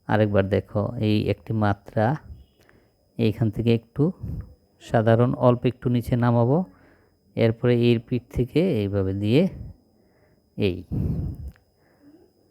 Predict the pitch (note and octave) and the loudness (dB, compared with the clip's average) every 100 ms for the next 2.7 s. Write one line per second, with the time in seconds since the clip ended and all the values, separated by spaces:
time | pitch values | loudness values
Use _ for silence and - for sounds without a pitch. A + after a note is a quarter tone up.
0 | _ _ _ _ _ _ _ _ - A2 | _ _ _ _ _ _ _ _ 0 2
1 | G2+ - G#2 G2 - F#2 - - - - | 2 0 -2 -2 -4 -10 -6 -8 -8 -14
2 | _ _ C3+ A#2 A2+ A2+ A2 | _ _ -2 2 4 4 4